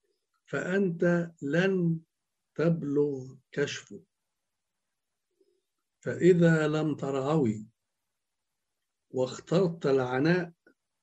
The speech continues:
فسوف يسخر الناس منك أو بالحري يبكون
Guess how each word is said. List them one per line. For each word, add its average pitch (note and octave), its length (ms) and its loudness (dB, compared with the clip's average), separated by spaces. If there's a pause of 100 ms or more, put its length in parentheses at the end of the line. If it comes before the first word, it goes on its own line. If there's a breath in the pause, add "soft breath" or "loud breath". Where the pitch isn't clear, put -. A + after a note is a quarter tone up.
(880)
فسوف D3+ 520 0 (280)
يسخر E3 840 -2
الناس C#3+ 560 -4
منك C#3 760 -4 (300)
أو C#3 140 4
بالحري D#3 720 0
يبكون C#3+ 840 -2